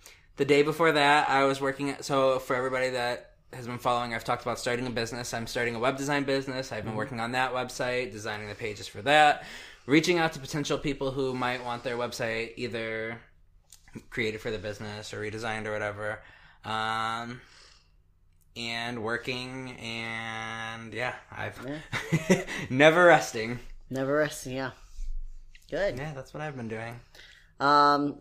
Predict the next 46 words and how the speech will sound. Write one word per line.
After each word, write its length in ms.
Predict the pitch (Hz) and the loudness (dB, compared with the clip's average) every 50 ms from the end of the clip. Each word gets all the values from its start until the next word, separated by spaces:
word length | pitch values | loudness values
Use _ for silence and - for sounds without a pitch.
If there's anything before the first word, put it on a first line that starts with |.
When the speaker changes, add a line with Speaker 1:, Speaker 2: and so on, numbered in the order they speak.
| - - | -14 -16
Speaker 2:
Samantha 420 | - - - 143 160 170 175 175 208 | -14 -8 -4 -2 0 0 0 0 0
and 80 | 190 185 | 0 0
I 140 | 175 175 | 0 0
met 220 | 165 165 160 151 135 | 2 2 2 4 4
with 120 | 160 156 156 | 4 4 4
our 140 | 151 139 131 | 4 4 2
wedding 340 | 131 135 143 147 165 165 160 | 4 4 4 6 4 2 -2
coordinator, 580 | - 180 170 170 165 170 175 180 180 185 180 | 0 2 2 2 2 2 0 2 4 4 4
and 100 | 160 147 | 4 4
we, 220 | 147 143 143 143 139 | 4 4 6 6 6
like, 260 | 135 135 131 123 - | 6 6 4 2 2
got 260 | 139 135 131 131 120 | 2 4 4 4 4
a 100 | 104 98 | 4 2
lot 380 | 117 123 123 123 123 123 127 127 | 2 4 4 6 6 4 4 2
of 100 | 123 123 | 2 4
our 120 | 123 123 | 2 2
final 400 | - - 143 131 131 131 131 131 | 2 0 0 0 0 0 -2 -4
details 600 | 123 139 135 127 - - 139 131 135 135 135 - | -4 -4 -6 -4 -2 0 2 2 2 2 0 0
settled. 360 | - 151 139 135 135 135 120 | 0 2 2 4 4 4 4
Like, 160 | 123 120 113 | 2 0 0
we 60 | 117 110 | -2 -8
figured 260 | - - 123 120 123 | -4 -2 0 2 2
out 100 | 120 107 | 4 4
what 100 | 110 110 | 2 0
we're 80 | 110 110 | -2 -2
gonna 160 | 110 104 107 | -6 -6 -6
have 300 | 107 107 104 107 110 110 | -6 -4 -4 -4 -4 -2
at 80 | 120 113 | -4 -2
the 80 | - 117 | -2 0
wedding 280 | 117 120 120 120 120 120 | 0 2 0 0 -2 -8
to 160 | 131 - - | -10 -10 -8
eat. 640 | 151 151 151 147 147 147 143 147 - - - - - - _ - | -6 -4 -4 -2 -2 -4 -4 -6 -10 -12 -12 -12 -14 -14 _ -6
Um, 300 | 113 113 110 110 113 127 | -4 -2 -2 -2 -2 -2
we 160 | 139 147 135 | -2 -2 -2
kinda 240 | 139 - 156 156 151 | 0 2 4 6 6
had 160 | 151 147 143 | 6 4 4
an 60 | 139 135 | 2 2
idea, 260 | 139 139 139 139 135 | 2 2 2 2 2
but 100 | - 117 | 2 0
we 80 | 117 | -2
Speaker 1:
What 80 | 117 123 | 0 2
are 40 | 120 | 2
Speaker 2:
got 40 | 123 | 2
Speaker 1:
we 60 | 120 | 2
Speaker 2:
that. 80 | 120 | 0
Speaker 1:
having? 200 | 123 120 113 110 | -2 -4 -6 -8